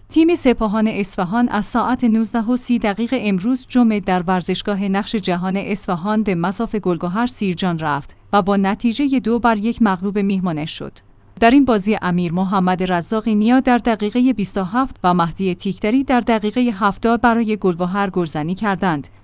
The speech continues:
و محمد مهدی محبی در دقیقه هفتاد و پنج با گلزنی برای سپاهان اختلاف را به حداقل رساند. این نخستین باخت تیم فوتبال سپاهان با پاتریس کارترون در فصل جاری لیگ برتر بود. این نتیجه در حالی رقم خورد که تیم سپاهان از دقیقه پنج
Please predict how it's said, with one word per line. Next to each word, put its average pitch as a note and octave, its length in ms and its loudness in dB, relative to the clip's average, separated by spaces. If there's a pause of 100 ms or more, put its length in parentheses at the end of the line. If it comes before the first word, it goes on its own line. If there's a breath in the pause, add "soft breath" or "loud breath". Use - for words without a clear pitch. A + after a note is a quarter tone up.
و G3 80 6
محمد G3+ 520 2
مهدی F3+ 380 -2
محبی G3+ 500 0
در A#3+ 160 2
دقیقه A3 380 -2
هفتاد A#3+ 500 0
و F#3 40 -2
پنج A3+ 360 0
با G#3+ 120 0
گلزنی F3+ 540 -2
برای A#3+ 380 2
سپاهان A3 560 0 (180 soft breath)
اختلاف G3+ 520 -2
را F#3+ 100 0
به F#3 120 -2
حداقل G#3+ 440 0
رساند. D3+ 440 -8 (160)
این C#4 240 8
نخستین A3+ 580 4
باخت A3+ 260 4
تیم G#3+ 260 2
فوتبال G#3 440 0
سپاهان A3+ 600 4
با A#3 140 4
پاتریس A#3+ 440 0
کارترون G#3+ 580 2
در A3 160 4
فصل B3+ 400 4
جاری G3+ 400 2
لیگ G3 260 2
برتر F3 460 0
بود. C3 280 -12 (440 soft breath)
این D4+ 240 6
نتیجه B3 400 4
در G3+ 180 2
حالی A3 320 2
رقم G#3 300 2
خورد F#3+ 360 -2
که F3+ 140 -2
تیم B3 300 6
سپاهان A#3+ 640 4
از G#3 220 0
دقیقه G#3+ 440 2
پنج B3 420 2